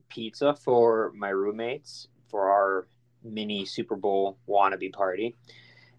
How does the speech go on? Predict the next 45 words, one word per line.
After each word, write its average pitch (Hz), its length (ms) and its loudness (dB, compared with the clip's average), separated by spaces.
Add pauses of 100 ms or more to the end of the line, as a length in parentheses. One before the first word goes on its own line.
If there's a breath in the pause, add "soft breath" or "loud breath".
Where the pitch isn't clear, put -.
and 127 360 4
I 131 120 4
missed 147 640 2 (1300)
passively, 120 600 4
like, 107 220 -4 (280)
in 127 200 0
and 113 100 -2
out 104 320 0 (160)
the 120 80 -8
first, 104 560 0
you 123 60 -4
know, 92 320 -8 (800)
thirty, 110 400 4
forty 107 220 0
percent 104 320 -6
of 101 80 -4
it. 107 160 -2
So, 113 80 0
like, 101 320 4
probably 143 320 8
into 127 140 -4
the 117 60 -6
second 117 360 -6
quarter, 113 260 0
I 107 60 -2
missed 107 240 -10
a 110 40 -4
lot 95 220 2
of 110 120 -2
it. 147 160 0 (920)
I 147 120 8
would 143 140 8
watch 135 240 8
stuff - 200 6
here 123 180 4
and 107 120 0
there, 110 280 -2 (520 soft breath)
but 156 160 10
it 214 120 10
was, 269 200 -4
uh, 190 440 4
it 135 100 -6
was 151 140 -2
pretty 175 300 0
uneventful, 127 880 -6